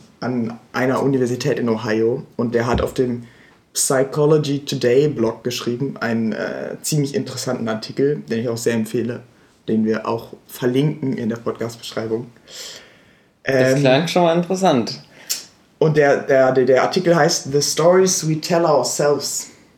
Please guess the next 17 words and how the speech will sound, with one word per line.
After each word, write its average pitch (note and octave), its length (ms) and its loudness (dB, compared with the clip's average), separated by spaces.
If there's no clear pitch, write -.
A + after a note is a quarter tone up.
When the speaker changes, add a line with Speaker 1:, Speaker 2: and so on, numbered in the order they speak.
Speaker 2:
Mhm. A#2+ 400 -2
Speaker 1:
Ähm, D#3 580 2
ich D#3+ 240 0
würde F#3 380 4
gerne D#3+ 540 2
einsteigen D#3 880 2
mit D3 300 -2
so D3+ 80 2
einer C#3+ 160 2
kleinen C#3+ 360 0
Quest - 480 -2
für C3+ 220 -2
Simon. C#3+ 400 0
<laughs> - 220 -2
Speaker 2:
Oha. A#2+ 440 2
Speaker 1:
Und C#3+ 200 0
zwar D3 440 2